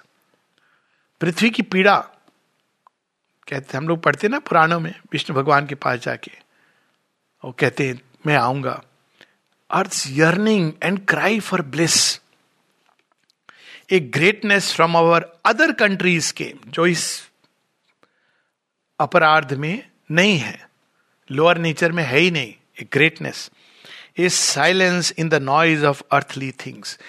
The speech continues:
गाजे बाजे के साथ नहीं आई हैं, ये तो हम लोग अब celebrate करते हैं, बाजे भगवान को नहीं पसंद है। Silence, वो जब आते हैं तो सब स्तब्ध हो जाता है।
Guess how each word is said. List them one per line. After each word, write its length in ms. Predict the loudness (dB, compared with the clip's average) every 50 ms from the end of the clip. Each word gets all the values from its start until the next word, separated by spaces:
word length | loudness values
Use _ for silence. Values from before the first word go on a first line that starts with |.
| -20 -20 _ -10
गाजे 360 | -2 2 2 2 4 4 2 2
बाजे 280 | 4 2 2 2 -2
के 120 | -4 -4 -4
साथ 220 | -2 -2 -2 -2 -4
नहीं 200 | -6 -8 -8 -6
आई 160 | -8 -8 -8
हैं, 280 | -10 -14 -18 -20 -20 _ _ _ -20 -20 -20 _ -10
ये 60 | -6
तो 100 | 0 0
हम 260 | 0 0 0 -6 -2 0
लोग 160 | 0 4 4
अब 100 | 2 2
celebrate 520 | 2 2 2 2 2 2 2 0 0 0
करते 320 | -2 -4 -4 -4 -6 -16 -16
हैं, 160 | -12 -6 0
बाजे 340 | 2 2 2 2 2 0 0
भगवान 380 | 0 -2 -2 0 0 -2 -2
को 120 | -2 -4 -4
नहीं 100 | -4 -4
पसंद 400 | -4 -6 -6 -6 -8 -10 -14 -18
है। 160 | -20 -20 -20 _ _ _ _ _ _ _ _ _ _ _ _ _ _ _ _ -12
Silence, 1300 | -8 -6 -4 -2 0 0 2 2 2 0 -2 -6 -8 -12 -14 -10 -8 -8 -8 -8 -8 -10 -12 -16 -18 _ _ _ _ _ _ _ _ _ _ _ -6
वो 80 | -4
जब 180 | 0 0 2 4
आते 260 | 4 2 2 0 -4
हैं 80 | -4 -4
तो 80 | -6
सब 320 | -8 -6 -2 0 0 0 0
स्तब्ध 500 | -4 -10 -8 -2 0 0 0 0 -4 -10
हो 120 | -8 -8
जाता 340 | -8 -6 -8 -8 -8 -10 -10
है। 180 | -8 -10 -10